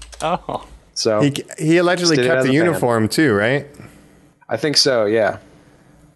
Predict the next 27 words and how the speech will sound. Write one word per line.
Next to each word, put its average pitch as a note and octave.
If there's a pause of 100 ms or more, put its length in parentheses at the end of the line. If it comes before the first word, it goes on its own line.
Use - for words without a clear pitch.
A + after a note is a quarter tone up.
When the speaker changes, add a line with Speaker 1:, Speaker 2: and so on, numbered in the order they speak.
Speaker 3:
Yeah, A#2
that's A2+
Speaker 1:
I -
Speaker 3:
right. -
Speaker 1:
would. A2
Speaker 3:
That's G#2
right. E2 (440)
That's G#2
Speaker 2:
There -
Speaker 3:
very D3
Speaker 2:
you D#3+
go. E3
Speaker 3:
cool. A#2
Speaker 2:
One, C#3+
one D3
line, C#3+
you B2+
know, A#2+
waking B2+
up B2+ (400)
Captain B2+
Sulu, A#2+
right? A2+
He A2+
pops A2+
in. A2+ (680)
Um, G#2+